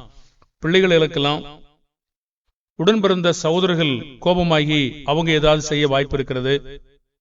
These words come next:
ஆகையினால யாருக்காவது, எல்லாரும் எல்லாருடைய கட்டுப்பாட்டுல நம்மளே நம்முடைய கட்டுப்பாட்டை இருக்கிறோமா அப்படிங்கிறதுக்கு சாத்தான் தான் நம்மளை சில பிடிச்சுக்கிறான். ஆக மாம்சத்துக்கு இடம் கொடுத்துடுறோம். தேவன் சகலத்தையும் கட்டுப்பாட்டுல வச்சிருக்காரு. ஆனாலும் நாம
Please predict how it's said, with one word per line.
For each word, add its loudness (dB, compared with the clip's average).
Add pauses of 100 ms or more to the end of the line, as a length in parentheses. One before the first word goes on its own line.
(340)
ஆகையினால 2 (240)
யாருக்காவது, 2
எல்லாரும் 2
எல்லாருடைய 2
கட்டுப்பாட்டுல 0
நம்மளே 2
நம்முடைய -2
கட்டுப்பாட்டை 0
இருக்கிறோமா 0 (640)
அப்படிங்கிறதுக்கு 2
சாத்தான் -2
தான் 0
நம்மளை 0
சில -2
பிடிச்சுக்கிறான். -4 (1160)
ஆக 2
மாம்சத்துக்கு 0
இடம் 0
கொடுத்துடுறோம். 0 (680)
தேவன் 2
சகலத்தையும் -2
கட்டுப்பாட்டுல 0
வச்சிருக்காரு. -4 (240)
ஆனாலும் 0 (1500)
நாம 4